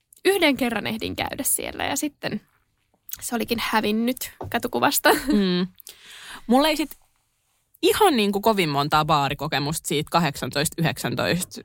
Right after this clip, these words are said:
Speaker 2: yhdeksäntoista, kaksikymmentä vuodelta, niinku niiltä vuosilta sit kuitenkaan oo, koska kuitenkin kilpaurheilin, niin ei siinä oikein jaksanut,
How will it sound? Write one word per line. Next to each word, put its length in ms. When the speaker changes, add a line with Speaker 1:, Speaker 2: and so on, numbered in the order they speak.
Speaker 2:
yhdeksäntoista, 480
kaksikymmentä 360
vuodelta, 360
niinku 300
niiltä 260
vuosilta 380
sit 160
kuitenkaan 500
oo, 240
koska 240
kuitenkin 380
kilpaurheilin, 1200
niin 420
ei 140
siinä 260
oikein 400
jaksanut, 580